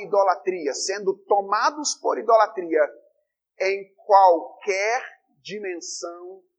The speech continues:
da nossa existência. Por quê? Porque a idolatria tem fundamentalmente a ver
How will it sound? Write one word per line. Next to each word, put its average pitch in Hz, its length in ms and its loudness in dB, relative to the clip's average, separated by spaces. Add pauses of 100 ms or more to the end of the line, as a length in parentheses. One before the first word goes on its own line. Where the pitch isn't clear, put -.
(160)
da 147 260 -2
nossa 151 460 -8 (440)
existência. - 680 -16 (240)
Por 226 240 8
quê? 233 260 6 (680)
Porque 202 280 4
a 247 60 8
idolatria 247 680 4
tem 208 220 0 (240)
fundamentalmente 269 1600 4
a 220 100 8
ver 156 440 -2